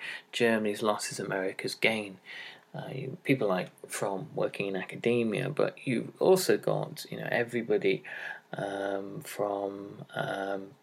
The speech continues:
you know, people like Fritz Lang, for example, the great, um, director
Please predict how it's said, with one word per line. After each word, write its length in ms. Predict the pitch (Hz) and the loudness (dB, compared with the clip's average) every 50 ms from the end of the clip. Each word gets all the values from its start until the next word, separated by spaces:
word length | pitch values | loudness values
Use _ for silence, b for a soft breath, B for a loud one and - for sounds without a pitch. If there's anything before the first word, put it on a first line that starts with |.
| _ - | _ -8
you 100 | - - | -8 -8
know, 80 | 95 | -8
people 300 | 92 - - - - - | -8 -10 -12 -8 -6 -6
like 120 | - - - | -6 -4 -4
Fritz 520 | - - - - - - - - - - | -4 -4 0 0 0 0 0 -2 -2 -2
Lang, 420 | 107 107 113 120 120 120 123 123 113 | 0 0 0 0 0 0 -2 -2 -4
for 180 | - - 107 | -4 -4 -4
example, 380 | 98 98 98 95 90 92 - 92 | -4 -2 -2 -2 -4 -4 -8 -6
the 100 | - 95 | -6 -2
great, 500 | - 104 101 101 98 87 - - - - - | 2 4 4 4 4 0 -2 -6 -12 -8 -4
um, 440 | - 104 98 98 95 95 95 95 92 - - 95 - | -4 -2 -2 -2 -2 -2 -2 -2 -2 -4 -6 -2 2
director 680 | - 101 104 98 90 - - - - - 101 92 92 | 2 4 4 4 0 0 -2 -4 -2 -2 -2 -2 -4